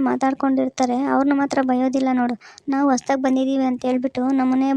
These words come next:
ಬೈತಿರ್ತಾರೆ ಯಾವಾಗ್ಲೂ ಈ ಸರ್. ಇಷ್ಟು ಬೇಗ ಬೇಗ ಮಾಡಿದ್ರುನು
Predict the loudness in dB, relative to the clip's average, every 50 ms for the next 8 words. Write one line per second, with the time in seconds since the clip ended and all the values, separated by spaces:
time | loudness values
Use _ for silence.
0 | 0 -2 -2 -2 -6 -6 -6 -6 -6 -4 -2 -2 -2 -2 -2 -2 -2 -2 -4 -6
1 | -6 -6 -6 -8 _ _ _ _ _ _ _ _ _ _ -20 -20 -20 -20 -20 -10
2 | -4 -4 -4 0 0 2 4 4 4 4 4 4 4 4 4 4 4 4 4 2
3 | 2 2 2 0 0